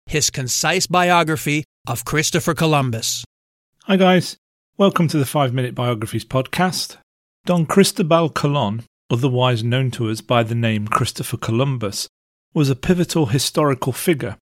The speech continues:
Speaker 2: and one whose legacy continues to be a matter of contention and debate over five hundred years after his death. Born sometime in the year fourteen fifty-one, Christopher Columbus's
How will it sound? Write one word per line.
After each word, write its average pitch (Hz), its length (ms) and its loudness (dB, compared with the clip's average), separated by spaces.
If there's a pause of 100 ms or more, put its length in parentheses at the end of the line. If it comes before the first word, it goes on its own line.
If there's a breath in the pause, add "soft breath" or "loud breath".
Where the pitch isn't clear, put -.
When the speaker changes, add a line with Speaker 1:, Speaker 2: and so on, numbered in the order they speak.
(100)
Speaker 2:
and 135 220 -2
one 123 320 -2
whose 127 340 0
legacy 120 520 -2
continues 127 680 -4
to - 100 -8
be 139 140 0
a 139 60 2
matter 127 360 -2
of 120 140 -6
contention 120 720 -4
and 123 180 0
debate 127 600 0 (320)
over 139 240 2
five 143 340 0
hundred 117 340 -2
years 123 380 2
after 107 260 -4
his 104 220 -4
death. - 480 -2 (540)
Born 180 320 6
sometime 151 560 0
in 135 80 0
the 127 120 0
year 131 220 2
fourteen 123 600 0
fifty-one, 120 720 -4 (500)
Christopher - 440 0
Columbus's 135 640 2